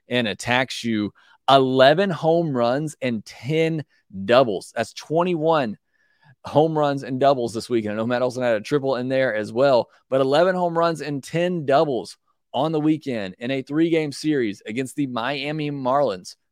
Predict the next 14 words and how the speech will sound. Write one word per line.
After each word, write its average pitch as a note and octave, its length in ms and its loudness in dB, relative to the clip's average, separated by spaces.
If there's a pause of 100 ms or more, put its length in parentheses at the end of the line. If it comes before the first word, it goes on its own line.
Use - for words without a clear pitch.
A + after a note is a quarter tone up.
who C3+ 80 -2
you C#3+ 140 2
know D3 220 2
have C3+ 220 0
a D3 100 0
really D3 280 -2
good C#3 280 0 (300)
pitching C#3+ 300 -6
staff. A2 420 -2
Yeah, C#3 160 0
they C#3+ 100 -2
had C#3 120 -2
to C3+ 60 -10
throw C#3 340 0